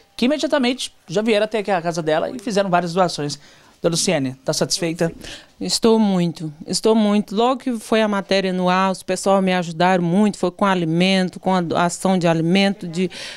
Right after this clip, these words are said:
Speaker 2: o que eles puderam me ajudar, eles me ajudaram com cama, às vezes com colchão. Então, eu só tenho muito, gente, que agradecer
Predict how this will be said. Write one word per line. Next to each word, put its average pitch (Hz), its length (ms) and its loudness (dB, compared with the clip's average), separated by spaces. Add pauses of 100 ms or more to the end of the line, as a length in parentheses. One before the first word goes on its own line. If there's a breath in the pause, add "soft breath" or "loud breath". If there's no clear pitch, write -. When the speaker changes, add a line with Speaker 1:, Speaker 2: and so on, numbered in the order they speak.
Speaker 2:
o - 40 -20
que - 80 0
eles 233 220 -2
puderam 202 480 2
me 185 80 0
ajudar, 175 640 -2
eles 180 260 0
me 190 100 4
ajudaram 165 480 2
com 175 220 -2
cama, 190 680 2 (580 loud breath)
às 156 80 0
vezes 180 180 2
com 190 140 2
colchão. 208 800 0 (460 loud breath)
Então, 247 640 2
eu 220 380 2
só 233 240 -2
tenho 262 360 2
muito, 226 560 2
gente, 160 360 -2
que 196 100 0
agradecer 185 920 -2